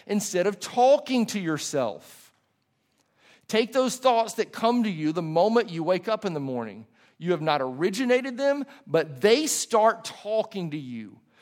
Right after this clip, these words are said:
They bring back the problems of yesterday. Somebody is talking. Yourself is talking to you."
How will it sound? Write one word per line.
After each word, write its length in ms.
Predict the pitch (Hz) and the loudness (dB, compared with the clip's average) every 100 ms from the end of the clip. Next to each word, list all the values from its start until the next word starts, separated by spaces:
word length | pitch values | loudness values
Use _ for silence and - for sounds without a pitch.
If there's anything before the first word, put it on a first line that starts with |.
| _ - | _ -4
They 160 | 175 | -2
bring 380 | 151 175 240 254 | 0 0 2 2
back 260 | 196 185 180 | 2 0 -4
the 80 | |
problems 840 | 147 - 214 226 214 185 170 196 190 | -8 -4 0 2 2 0 0 -2 -2
of 280 | 180 175 | -2 -2
yesterday. 720 | 185 226 - - 151 127 117 117 | -2 -4 -4 -8 -6 -4 -6 -6
Somebody 800 | - - 196 262 190 117 123 147 | -10 -10 -6 -4 -2 -4 -6 -10
is 260 | 151 147 | -12 -14
talking. 680 | - 208 214 226 - 82 64 _ _ _ _ _ _ _ | -12 -8 -8 -8 -14 -18 -20 _ _ _ _ _ _ _
Yourself 800 | 156 175 - - 214 226 240 - | -4 -4 -2 -2 2 2 2 -4
is 160 | 165 - | -6 -2
talking 440 | 160 147 139 123 | -2 -2 -4 -12
to 120 | 131 | -12
you." 300 | 117 - 104 | -16 -18 -20